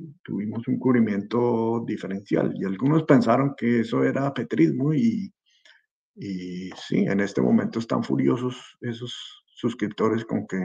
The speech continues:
nosotros tengamos algunos columnistas de derecha, ah, o que no estemos cerrados, pues, defendiendo a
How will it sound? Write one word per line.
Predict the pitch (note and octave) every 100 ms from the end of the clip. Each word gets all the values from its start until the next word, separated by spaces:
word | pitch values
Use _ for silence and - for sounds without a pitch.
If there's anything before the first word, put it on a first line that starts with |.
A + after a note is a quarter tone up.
| F2+
nosotros | F#2 F#2 F#2+ A2 -
tengamos | G2 F#2 G2 G#2+ G#2+
algunos | G#2+ F#2+ F#2+ A2
columnistas | - G#2 F#2 G2+ - G#2+ G#2+
de | G#2+ D#2
derecha, | D#2 A#2+ - B2 - - - - - _
ah, | G#2 F2+ F2+ F2 -
o | - F2+ -
que | F#2+ F2+
no | F#2
estemos | G2 - G#2 G#2+ A2+ - - _ _ _ - _ _ _ -
cerrados, | - B2 G2+ G#2+ A#2 A#2 -
pues, | A2+ A2 G#2
defendiendo | A#2 G#2+ G2 G2+ G2 F#2+ A2+ A2
a | A2+ G2+ F2 F2